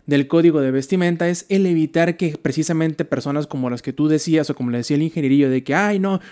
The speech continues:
nomás porque usa escote", porque quieras o no,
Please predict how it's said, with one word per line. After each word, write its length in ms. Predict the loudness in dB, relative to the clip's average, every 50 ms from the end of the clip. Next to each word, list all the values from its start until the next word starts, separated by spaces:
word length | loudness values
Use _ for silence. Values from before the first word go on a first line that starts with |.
| -6 -2
nomás 220 | 0 2 2 2
porque 240 | 0 -2 0 0 0
usa 200 | 0 0 0 -2
escote", 480 | -2 -2 -2 -2 0 0 -2 -2 -2 -4
porque 340 | -2 -2 -2 -2 -2 -4 0
quieras 360 | 0 0 0 0 -2 -2 -4
o 120 | -4 -2 0
no, 320 | 0 2 0 0 -2 -4